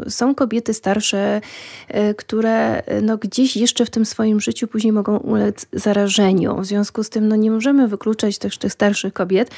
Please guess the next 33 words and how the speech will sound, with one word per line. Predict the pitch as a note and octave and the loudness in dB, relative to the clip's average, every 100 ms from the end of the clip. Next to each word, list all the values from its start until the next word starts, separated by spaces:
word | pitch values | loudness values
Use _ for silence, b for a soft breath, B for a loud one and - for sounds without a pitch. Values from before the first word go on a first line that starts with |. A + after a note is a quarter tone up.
| B B | B B
myśląc, | A3 G#3+ A3 A3 | -6 -2 0 -2
że | - | 0
one | G#3 A3 | 0 0
już | A3+ - | -2 -6
się | - G#3+ | 0 4
nie | G#3 G3+ | 6 6
zarażą. | F#3+ E3+ F3 A3+ - | 2 -2 -4 -6 -2
One | C4 C4+ | 4 6
mogą | C#4 C4 A3 A3+ | 8 6 4 -2
się | A#3+ | -4
zarazić | A3+ A3+ G#3 G3+ G3 | -2 -2 -2 -2 -8
w | |
ka-, | - G#3 | -6 -4
na | G#3+ G#3 | -2 -4
każdym | G#3+ - G#3+ | -6 -6 -6
etapie | - G#3 G3+ | -4 -6 -6
swojego | - G3+ G3 A3 | -8 -6 -4 -4
życia, | A#3+ C4+ G#3 | -4 -2 -2
dlatego | G3 G3 G#3+ A3 A3+ B B B B | -2 -4 -2 -2 -2 B B B B
tu, | C4 C4 C4+ | 2 4 4
jeżeli | A#3 A3 G#3+ A3+ A3 A3 A3 - | 2 0 0 0 0 0 0 0
nawet | A3+ B3 A#3 | 2 2 0
dotyczy | A3 G#3+ G#3+ G#3 | -2 -4 -6 -8
to | G#3 | -8
starszej | G3+ G#3 G#3 G#3+ | -8 -6 -6 -6
kobiety | G#3 G3 G3+ G3+ G#3 | -8 -6 -4 -4 -6
z | - | -6
tymi, | G3+ G3+ G3+ G#3+ | -2 0 0 -2
e, | G#3 G3 G3+ | -4 -6 -6
zmianami | G3 G3+ G3 G3 G3+ G3+ B B B | -2 -2 0 0 -2 -4 B B B
na | G#3+ | 0
szyjce | G#3 G#3+ - | 2 0 0
macicy, | G3+ G#3 A3 - - | 0 0 -2 -4 -6